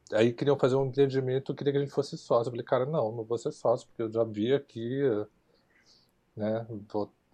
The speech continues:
Aí eu vi, aí a gente começou a pensar nessa questão do empreendimento mais individual, entre aspas, né, que foi a construção, a história da morada. E, e aí a morada, ela surge, Davi, em dois mil e nove,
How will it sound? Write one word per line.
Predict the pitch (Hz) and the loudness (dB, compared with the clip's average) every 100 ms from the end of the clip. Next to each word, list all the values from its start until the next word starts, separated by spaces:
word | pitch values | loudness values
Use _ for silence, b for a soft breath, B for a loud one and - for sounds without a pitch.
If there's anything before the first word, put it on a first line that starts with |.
| _ _ _ _ _ _ | _ _ _ _ _ _
Aí | 101 107 | 0 2
eu | 113 | 0
vi, | 107 110 | 0 2
aí | 117 113 | 4 6
a | 120 | 4
gente | 127 127 | 2 -4
começou | - 143 139 - 127 131 143 151 151 | 0 0 0 2 6 8 10 10 8
a | |
pensar | - 151 139 135 123 | 6 -2 -2 0 0
nessa | 131 - 131 | 0 -4 -6
questão | 127 - | -6 -6
do | 120 | -8
empreendimento | 120 123 117 117 117 113 | -6 -8 -6 -8 -8 -10
mais | 113 117 117 - | -8 -8 -10 -12
individual, | 113 113 113 123 123 113 113 107 | -10 -6 -4 -2 4 8 8 4
entre | 107 127 | 0 0
aspas, | 113 104 117 - 120 | 2 2 -2 -4 -6
né, | 110 | -6
que | 110 113 - | -8 -12 -8
foi | - 107 113 | -2 0 2
a | 117 | 2
construção, | 120 113 123 - 110 113 - _ _ _ - | 0 -6 -8 -6 -6 -6 -12 _ _ _ -4
a | 117 | -4
história | 117 120 107 107 | 0 2 2 2
da | 107 | 0
morada. | 120 127 110 98 92 - _ _ _ _ _ _ _ _ B B B B B _ 107 | 4 6 6 6 2 -8 _ _ _ _ _ _ _ _ B B B B B _ -6
E, | 107 107 104 101 - | -4 -2 -2 -4 4
e | 110 | 8
aí | 117 | 8
a | 131 | 8
morada, | 151 147 151 | 8 8 10
ela | 175 | 8
surge, | 170 - 151 185 185 131 123 | 6 2 2 4 4 2 2
Davi, | 117 107 107 | 2 2 0
em | 104 | 0
dois | 113 110 | -2 -2
mil | 120 | -4
e | 151 | -2
nove, | 165 113 127 98 92 | 2 4 2 -2 -12